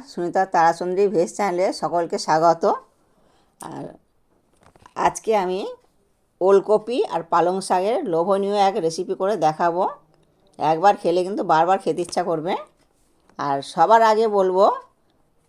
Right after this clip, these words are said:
তোমরা যদি আমার চ্যানেলে এখনও সাবস্ক্রাইব না করে থাকো,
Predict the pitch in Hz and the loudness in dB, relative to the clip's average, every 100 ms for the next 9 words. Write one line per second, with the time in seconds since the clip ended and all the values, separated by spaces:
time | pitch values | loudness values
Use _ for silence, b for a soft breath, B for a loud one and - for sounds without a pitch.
0 | - 196 226 240 240 240 - 180 220 214 | -4 0 2 4 4 2 -2 2 2 0
1 | 196 180 208 208 233 - 156 214 208 - | -2 0 0 0 -2 -2 -4 -4 -6 -4
2 | 160 160 180 208 190 165 196 170 160 208 | -4 -4 -4 -2 -2 -4 -4 -2 -2 -2
3 | - 160 151 | -6 -4 0